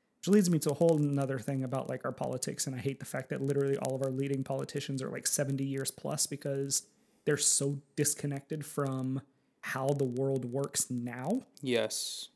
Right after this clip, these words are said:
Speaker 1: that they should not be in power. We need younger people in power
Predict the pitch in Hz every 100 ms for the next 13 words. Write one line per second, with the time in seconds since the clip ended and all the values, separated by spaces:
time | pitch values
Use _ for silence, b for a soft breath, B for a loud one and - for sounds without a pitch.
0 | _ 139 143 135 131 - - - - _
1 | _ _ _ _ _ _ _ 214 160 156
2 | 147 - 139 139 131 131 127 147 135 135
3 | 139 143 135 135 139 135 131 - 147 147
4 | 143 147 - _ _ _ - 165 151 -
5 | 175 156 131 131 -